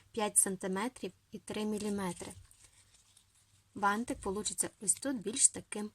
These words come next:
об'ємним. Ви дивіться, як вам більше підходить. І від цього вже залежить, які відрізки стрічки вам потрібно. Чи шість з половиною сантиметрів, чи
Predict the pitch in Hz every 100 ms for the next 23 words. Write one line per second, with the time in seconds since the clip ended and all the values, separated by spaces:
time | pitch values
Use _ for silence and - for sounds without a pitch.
0 | _ - 185 190 190 180 175 185 185 -
1 | - _ _ _ - - - _ - -
2 | - - _ _ - 226 180 196 190 -
3 | 196 208 214 185 190 175 - _ _ -
4 | - - - - - - - - - -
5 | - 190 185 - 196 - - 240 - -
6 | 180 175 254 - _ _ _ - - -
7 | - 226 214 208 _ _ _ - - 277
8 | 330 220 202 190 247 269 196 - 208 165
9 | 196 262 214 - 196 226 - 180 185 202
10 | 190 185 180 175 - - 226 196 - 180
11 | 170 175 175 175 - 196 220 240 285 -
12 | 359 - - - - - 320 427